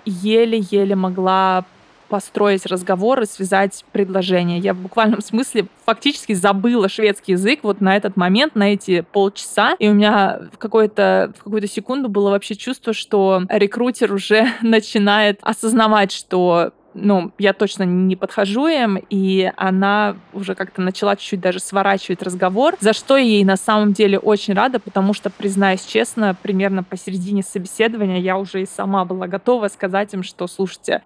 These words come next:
кажется, <laughs> мне к вам не надо идти, потому что, э, я не тот кандидат, с которым вам стоит работать. И в итоге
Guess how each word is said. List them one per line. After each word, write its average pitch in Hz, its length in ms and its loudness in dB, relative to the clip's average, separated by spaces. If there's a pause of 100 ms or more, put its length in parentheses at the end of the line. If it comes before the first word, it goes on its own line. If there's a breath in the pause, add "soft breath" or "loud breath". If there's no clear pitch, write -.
кажется, 240 720 2 (140)
<laughs> 226 140 -2
мне 214 680 4
к - 100 -10
вам 202 400 2
не 208 180 4
надо 185 380 2
идти, 247 260 -4
потому 196 420 0
что, 185 420 0
э, 202 160 2
я 208 200 4
не 233 100 2
тот 202 240 0
кандидат, 196 520 2
с - 20 -20
которым 185 720 0 (240)
вам 196 380 0
стоит 190 640 -2
работать. 180 760 -4
И 277 160 0
в 269 100 -2
итоге 208 840 2